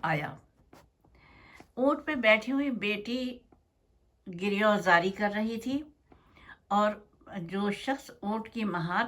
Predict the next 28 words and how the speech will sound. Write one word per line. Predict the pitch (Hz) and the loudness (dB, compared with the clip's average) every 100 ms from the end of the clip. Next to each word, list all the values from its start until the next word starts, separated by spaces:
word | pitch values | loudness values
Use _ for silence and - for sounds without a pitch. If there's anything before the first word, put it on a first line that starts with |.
| 240 | -2
پکڑے | 208 175 175 | -4 -2 -2
تھا، | 214 | 0
اس | 233 196 | -2 -2
لڑکی | 196 180 175 202 | -2 -2 -2 -6
کا | 196 175 | -2 0
باپ، | 151 170 226 - - _ - - - - - | 4 4 4 2 -14 _ -20 -20 -20 -20 -2
وہ | 220 | 2
انتہائی | 240 202 196 170 196 262 | 2 2 -2 0 0 0
شدید | - 202 175 202 233 | -2 -4 -2 0 0
غصے | 180 170 - 175 | 0 -6 -4 -2
میں | 160 | -2
تھا۔ | 156 123 123 - _ _ _ _ _ _ _ _ _ _ _ _ _ _ _ _ _ _ _ _ _ _ _ _ _ _ - - - - - - | -4 -10 -12 -16 _ _ _ _ _ _ _ _ _ _ _ _ _ _ _ _ _ _ _ _ _ _ _ _ _ _ -20 -20 -20 -20 -20 0
مولا | 214 226 233 | 2 4 4
نے | 233 214 208 185 196 - - _ | 2 2 2 0 -6 -16 -20 _
پوچھا | 214 208 233 | -4 2 2
کہ | 208 | 2
سائل | 196 - 202 196 185 | -4 0 4 4 2
سے، | - 190 | -2 -6
"کیا | 180 208 196 | 2 4 6
بات | 170 165 180 | 6 2 0
ہے؟" | 175 | -4
باپ | 170 175 180 - | 0 2 2 0
سے | 180 | -8
پوچھا۔ | 165 156 156 156 - _ _ - - - | -6 -6 -6 -6 -12 _ _ -20 -20 -6
باپ | 185 190 196 | 2 2 2
نے | 214 | -4
کہا | 214 180 208 | -6 -2 -2
کہ | 262 247 240 208 185 | -2 -2 -2 -2 -4